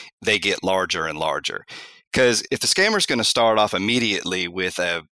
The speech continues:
you know, a fifty thousand dollar request, that's really gonna throw up some red flags. But if we start off with, you know, five hundred dollars here, a thousand dollars here, and then we build up over time, as long as this scam relationship can go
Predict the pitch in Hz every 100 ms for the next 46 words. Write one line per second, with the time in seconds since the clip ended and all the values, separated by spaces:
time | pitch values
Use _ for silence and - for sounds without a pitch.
0 | _ - 104 87 - - 127 - 98 98
1 | 92 90 90 90 87 78 78 - 101 82
2 | - - - - - _ _ 127 135 -
3 | 113 104 92 87 - 87 82 - 78 78
4 | 73 - - - - - 107 143 185 160
5 | 123 107 101 - - 87 82 - - 101
6 | 87 - 95 92 92 87 85 85 82 80
7 | - 87 82 78 - _ _ _ _ -
8 | - 98 95 95 90 90 87 110 101 85
9 | 87 87 82 104 101 87 - 104 110 92
10 | - 98 82 80 - 123 131 82 73 71
11 | _ _ - 92 98 98 90 92 87 -
12 | - - - 107 98 92 90 95 95 -
13 | 92 - 87 85 78